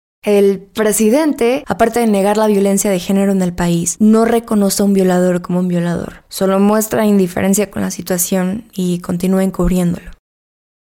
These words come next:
Esto me da asco y me enoja en muchos niveles,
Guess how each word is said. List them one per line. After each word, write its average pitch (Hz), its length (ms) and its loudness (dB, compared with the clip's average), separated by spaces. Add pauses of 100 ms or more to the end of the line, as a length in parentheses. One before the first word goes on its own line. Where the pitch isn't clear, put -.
(400)
Esto - 200 -2
me 190 180 0
da 185 680 -2 (140)
asco 202 840 0
y 180 500 -4 (120)
me 190 180 -2
enoja 190 260 0
en 196 60 0
muchos 196 300 -4
niveles, 180 560 -2